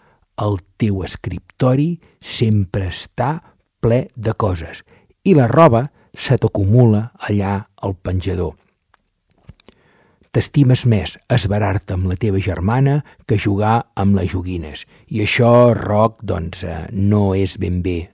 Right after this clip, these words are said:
així. Veig que a la teva carta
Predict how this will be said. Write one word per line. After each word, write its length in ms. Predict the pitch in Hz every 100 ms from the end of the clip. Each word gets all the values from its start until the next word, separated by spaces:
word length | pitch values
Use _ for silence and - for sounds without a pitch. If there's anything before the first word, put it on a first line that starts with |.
| _
així. 300 | - - 90 - _ _ _ _ _ _ _
Veig 460 | - 98 101 - -
que 160 | - 104
a 300 | 95 - 101
la 80 | 95
teva 240 | 104 90
carta 640 | - 92 - 113 117 151